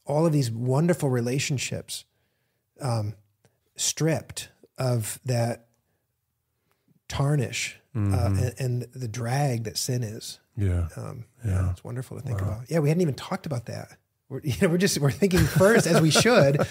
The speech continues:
Speaker 2: <laughs>
Speaker 1: about experiencing God. But now you bring in that whole other dimension.
Speaker 2: Uh-huh.
Speaker 1: Yeah, 'cause this is, this is collective. It's believers. It's not, "What do you receive?" It's all of us.
Speaker 2: That's right.
Speaker 1: It's wonderful.
Speaker 2: Like the end of, um,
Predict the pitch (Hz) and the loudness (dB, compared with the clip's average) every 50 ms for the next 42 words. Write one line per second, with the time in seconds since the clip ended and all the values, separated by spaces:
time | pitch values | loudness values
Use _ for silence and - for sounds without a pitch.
0 | - - 151 - - 147 147 151 147 147 147 - - 156 160 151 - 151 143 143 | -2 -4 -4 -2 0 2 4 4 4 2 0 -2 0 0 0 0 0 -2 0 2
1 | 143 151 156 147 127 117 117 - - - - _ _ - 120 120 135 151 170 165 | 2 2 2 2 0 0 -4 -6 -12 -20 -20 _ _ -6 -2 0 2 2 2 2
2 | 139 147 143 139 139 135 131 123 123 131 135 139 135 143 139 131 139 135 139 156 | 2 2 2 2 2 0 0 0 0 0 0 0 0 0 -2 -2 -2 -2 -2 -4
3 | 147 - - 101 123 117 - _ _ - 110 101 92 90 87 85 80 - - 60 | -4 -6 -6 -8 -8 -10 -14 _ _ -6 -4 -2 0 0 0 -2 -4 -6 -8 -10
4 | - - - 139 147 - - 131 - - - 147 123 - 135 - - - 139 151 | -6 -2 -2 -2 0 0 -2 -2 -4 -2 -4 -4 -2 -2 -4 -4 -2 -2 -2 -2
5 | 151 - 123 107 120 101 - - - 127 123 127 139 160 170 139 101 - - - | -2 -2 -4 -4 -4 -6 -8 -8 -6 -4 -2 0 0 0 0 -2 -4 -8 -8 -10
6 | - 101 - - 127 123 120 - - 139 127 - 123 120 120 120 127 147 160 151 | -10 -10 -8 -6 -6 -6 -6 -6 -4 -4 -4 -2 -2 -2 -2 0 0 0 0 0
7 | 131 110 - - 113 104 113 143 147 - 120 117 - - - - - _ _ _ | 0 -2 -4 -6 -6 -4 -4 -6 -6 -8 -8 -8 -8 -8 -10 -10 -12 _ _ _
8 | _ - 117 131 160 156 135 104 - - - 120 104 - - 113 95 90 92 - | _ -6 -6 -4 -4 -6 -8 -10 -14 -6 -4 -4 -4 -2 -2 0 0 0 -2 -2
9 | 123 127 139 147 139 - - - - - _ _ _ - 107 98 - - 101 101 | -4 -4 -4 -4 -6 -8 -12 -18 -20 -20 _ _ _ -4 -4 -2 -2 0 0 2
10 | 98 95 92 95 85 87 92 90 87 85 82 85 82 78 | 2 2 2 0 0 0 0 0 0 0 0 -2 -4 -6